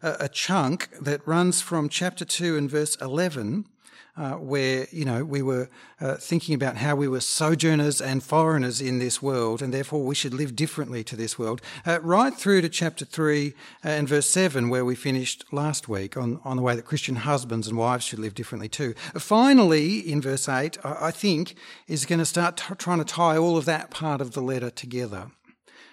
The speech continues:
And yet that whole section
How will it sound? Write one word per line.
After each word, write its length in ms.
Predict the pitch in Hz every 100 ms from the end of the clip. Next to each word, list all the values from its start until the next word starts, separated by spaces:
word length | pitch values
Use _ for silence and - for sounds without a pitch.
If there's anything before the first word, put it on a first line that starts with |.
| _ _ _ _ -
And 220 | 156 165
yet 220 | 175 -
that 180 | 196 170
whole 320 | - 190 254
section 760 | - - 120 - - 139 165